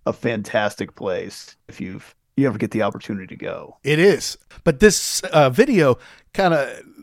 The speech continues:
Speaker 2: has Jim in the front and, like, there's landmarks, like, kinda speeding behind him,
Speaker 1: Mm-hmm.
Speaker 2: you know, sometimes in, like, you're on a highway behind him, but there's also, like, Loch Lomond kinda comes in at some point, you know, so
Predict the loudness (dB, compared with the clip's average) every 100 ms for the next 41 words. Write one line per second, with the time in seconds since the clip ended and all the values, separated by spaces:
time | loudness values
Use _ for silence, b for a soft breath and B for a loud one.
0 | -6 0 0 0 0 4 4 2 0 0
1 | 0 -2 -4 -4 0 0 0 -2 -2 -4
2 | -8 b -2 6 6 8 8 6 4 -2
3 | 0 -2 0 -2 -2 0 0 0 -2 -2
4 | -2 2 2 2 0 -4 -2 0 0 0
5 | 0 0 -2 -4 -4 -4 -4 -4 -6 0
6 | 2 4 2 2 0 0 0 0 -2 -4
7 | -4 -4 2 0 0 -2 -2 -2 -4 -4
8 | -2 -2 -6 0 6 8 8 4 0 -2
9 | -2 -4 -4 -4 -2 -2 -2 -4 -4 -6
10 | -6 -10 -12 -10 -12 -10 -8 -2 -2